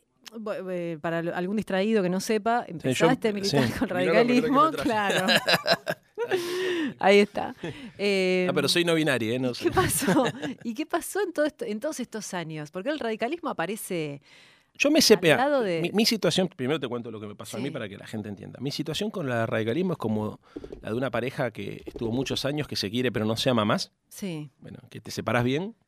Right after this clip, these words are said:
Speaker 2: es eso. Yo agarré un día y me di cuenta que no íbamos a ningún lado, que no queríamos estar más ahí, ni mis compañeros ni yo.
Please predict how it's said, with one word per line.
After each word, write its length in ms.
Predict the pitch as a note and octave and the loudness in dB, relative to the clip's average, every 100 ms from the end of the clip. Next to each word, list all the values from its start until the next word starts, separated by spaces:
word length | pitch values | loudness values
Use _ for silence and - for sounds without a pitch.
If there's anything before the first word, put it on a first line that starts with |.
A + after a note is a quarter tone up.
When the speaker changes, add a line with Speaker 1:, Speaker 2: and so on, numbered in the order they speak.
| _ _ _ _ | _ _ _ _
Speaker 2:
es 160 | - F#2+ | -10 -8
eso. 320 | F2 G2 - _ _ - _ | -10 -14 -20 _ _ -20 _
Yo 120 | - | -4
agarré 220 | B2 C3 D3 | -2 2 2
un 140 | C#3+ | 2
día 300 | D3+ F#3 G#3+ - _ _ _ | 2 2 0 -8 _ _ _
y 460 | E3+ A2 - D2 - _ | -20 -20 -20 -20 -20 _
me 60 | F#2+ | -12
di 100 | G2+ | -4
cuenta 260 | A#2+ A2 | -2 -2
que 80 | G2 | -2
no 60 | G#2+ | -2
íbamos 200 | G#2+ G2 | -2 -2
a 20 | |
ningún 240 | G2 G#2+ | -4 -4
lado, 240 | B2 D#3 B2 | -2 0 0
que 80 | |
no 80 | G#2+ | -2
queríamos 300 | G2+ G#2 G2+ | -4 -6 -8
estar 180 | F#2+ G2+ | -8 -8
más 200 | G#2 - | -8 -6
ahí, 260 | G#2 B2+ C#3+ | -4 -2 0
ni 100 | G#2+ | -2
mis 100 | F2+ | -4
compañeros 520 | F#2 F#2 G2 G#2+ G#2+ | -6 -4 -4 -2 -2
ni 100 | G2 | -2
yo. 260 | G2+ C#3+ | -2 -2